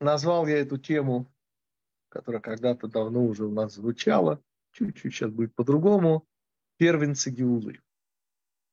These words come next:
И мы начинаем с того, что я когда-то подчеркнул у современного раввина, рава Аарона Котляра.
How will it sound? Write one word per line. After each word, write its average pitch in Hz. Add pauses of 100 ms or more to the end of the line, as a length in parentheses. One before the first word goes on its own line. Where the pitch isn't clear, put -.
(140)
И 175
мы 226
начинаем 180 (480)
с -
того, 147
что 156
я 139
когда-то 139
подчеркнул 135
у 107 (280)
современного 139
раввина, 131
рава 113
Аарона 107
Котляра. 175